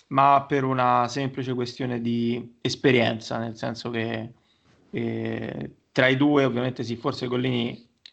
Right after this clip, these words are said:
fatto una stagione migliore a Cagliari, anche perché Meret è stato infortunato, insomma,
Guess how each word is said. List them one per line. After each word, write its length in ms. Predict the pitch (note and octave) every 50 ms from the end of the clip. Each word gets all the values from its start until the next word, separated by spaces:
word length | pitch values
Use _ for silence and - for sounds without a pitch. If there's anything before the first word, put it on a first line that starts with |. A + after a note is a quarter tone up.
| _ _
fatto 240 | _ - C3+ - C3+
una 100 | C3 A#2+
stagione 400 | - - B2 A#2 B2+ C3+ B2+ A#2+
migliore 760 | A#2+ A#2+ A#2 A#2+ C3+ C#3+ C3+ C3 B2 B2+ B2 A#2+ B2 B2 -
a 180 | - - A2+ -
Cagliari, 420 | - C3 B2+ B2+ C3 C3 C3+ B2
anche 160 | A#2 A2 - A#2
perché 240 | A#2+ A#2 - -
Meret 760 | A#2+ A#2 A#2 A2+ A#2 A#2 A#2 A#2 - A#2+ A#2 A#2 A2+ A2+ A#2 - _ _ _ _ _ _ _ _ - -
è 20 |
stato 200 | - - B2+ A#2+
infortunato, 720 | A#2 A2+ - B2 A2+ A2+ - C3+ A#2+ C3 C3+ B2+ A#2+ A#2
insomma, 520 | A#2 A#2 A#2 - A#2+ A#2 A#2 A#2 A#2 A2+